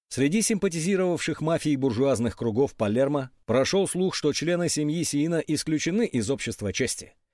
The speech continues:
В итоге Сиина оказались предоставлены судьбе. Сан-Жоржи сообщает, что в декабре тысяча восемьсот девяносто восьмого года вернувшийся в Палермо Франческо Сиина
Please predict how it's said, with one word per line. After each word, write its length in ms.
В 140
итоге 240
Сиина 340
оказались 600
предоставлены 720
судьбе. 380
Сан-Жоржи 500
сообщает, 540
что 160
в 80
декабре 400
тысяча 360
восемьсот 440
девяносто 420
восьмого 400
года 300
вернувшийся 640
в 80
Палермо 460
Франческо 480
Сиина 420